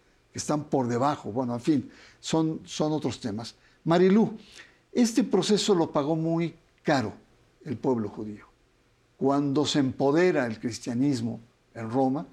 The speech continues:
sobre todo en el año doscientos, hay una verdadera persecución de los judíos, que duró siglos, porque se le achacaba que hubo un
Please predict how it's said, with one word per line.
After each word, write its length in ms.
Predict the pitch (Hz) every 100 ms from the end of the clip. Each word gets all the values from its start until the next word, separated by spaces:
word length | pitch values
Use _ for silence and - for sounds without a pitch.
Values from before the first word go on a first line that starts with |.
| _ _ _
sobre 260 | - 117
todo 140 | 113 151
en 60 |
el 40 | 139
año 300 | 143 143 143
doscientos, 680 | 113 113 - 135 117 170 - _ _ _
hay 100 | 151
una 140 | 202 165
verdadera 400 | 139 160 185 -
persecución 960 | 143 117 - 120 - 110 - 214 202
de 80 | 104
los 160 | 95 -
judíos, 480 | 98 98 - - _ _
que 120 | 127
duró 200 | 120 147
siglos, 560 | 196 - 226 - - - _ _ _ _ _ _ _
porque 540 | 165 175 170 185 208 - - _ _
se 240 | - - 156
le 100 | 143
achacaba 580 | 139 139 117 165 175 -
que 120 | 143
hubo 180 | 147 151
un 340 | 151 170 180